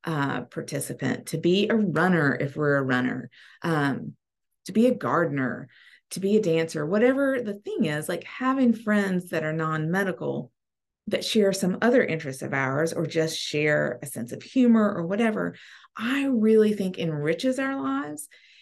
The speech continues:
And it's worth sort of whatever discomfort, getting over sort of the stories of, you know, people don't understand what we go through as a doctor. It's worth getting over that stuff for yourself to make these other friends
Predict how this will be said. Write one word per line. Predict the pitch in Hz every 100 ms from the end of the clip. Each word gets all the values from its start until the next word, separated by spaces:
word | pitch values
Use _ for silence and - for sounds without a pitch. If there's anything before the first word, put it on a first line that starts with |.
| - -
And | 214 196 185 175 170 -
it's | 202 196 -
worth | 190 180 208 214 202
sort | - 202 185
of | 180
whatever | 175 165 170 160 156
discomfort, | 156 - - 208 208 180 170 - - _
getting | 190 175
over | 165 156
sort | 151 165
of | 143
the |
stories | 143 - 170 165 165 156 147
of, | - 147 143 143 139 - - _
you | - 143
know, | 123 117 -
people | - 180
don't | 151
understand | 139 139 - 165 151 147
what | 143 -
we | 143
go | 143 151
through | - 160
as | 156
a | 160
doctor. | 156 160 185 -
It's | 214 208
worth | 190 160 170 196 - -
getting | 175 160 160 -
over | 156 156 185
that | 220 240
stuff | - 254 247
for | 254
yourself | 247 240 247 254 247 _ - _ _ _
to | - 196
make | 180 180 175
these | - 160 156 -
other | 160 151 147
friends | - 156 147 170 208 208